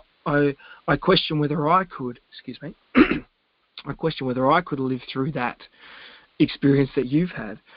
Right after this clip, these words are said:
And so it gives me great courage and great strength to, to keep moving forward. And, and I think on that note, we'll, um, we'll probably <clears throat> wrap it up. And I think from my perspective is you've gone through some amazing things, but your attitude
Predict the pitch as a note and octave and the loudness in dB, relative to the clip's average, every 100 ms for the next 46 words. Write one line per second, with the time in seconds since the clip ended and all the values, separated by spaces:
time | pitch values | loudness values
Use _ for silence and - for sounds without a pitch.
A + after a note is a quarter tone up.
0 | - - - B2+ - B2+ B2+ - C3 C#3 | -20 -12 -6 -6 0 0 0 -2 -4 -4
1 | C3 B2+ C3+ C#3+ B2+ A#2 - A#2 A#2 G#2 | -2 0 0 2 0 -2 -4 -4 -4 -4
2 | A2 G#2 - - A#2+ A2 - - A2 - | -4 -4 -4 -6 -6 -8 -8 -6 -6 -4
3 | - B2 A#2 A#2+ A#2+ A#2+ A2+ - A2+ A#2 | -6 -4 -4 -4 -4 -2 -4 0 0 2
4 | A2 B2 - - - C#3+ C3 - C3 C#3+ | -2 -8 -12 -14 -2 2 4 4 4 2
5 | C3+ C#3+ D3 C#3 C#3 C3+ C3+ C#3 C3 - | 4 2 0 -2 -2 -2 -4 -4 -10 -20
6 | - - - - B2 A#2 - - C3 - | -20 -20 -20 -8 -6 -4 -6 -2 -2 2
7 | D#3 C4+ E3+ - - C4 D3 C3+ A#2+ B2+ | 2 4 4 4 4 4 0 -4 -8 -2
8 | D3+ D3+ C3+ C3 D3 - C3 C3+ D#3 E3 | -2 -2 -6 -8 -10 -8 -8 -4 -4 -4
9 | D3 - B2 B2 A#2+ A#2+ A#2+ _ _ _ | -8 -8 -10 -8 -6 -8 -10 _ _ _
10 | _ _ _ _ _ - - D#3 D#3+ D3+ | _ _ _ _ _ -14 2 2 4 0
11 | C#3+ C3+ - C3 - B2 C3 C3 C#3+ C3+ | 0 -6 -6 -8 -6 -6 -2 0 -2 -2
12 | A#2+ - E3 C#3 - - B2+ B2+ E3 D#3+ | -8 -6 -4 -4 -6 -4 -4 -2 -2 -4
13 | - B2+ A#2 G#2+ | -4 -4 -4 -6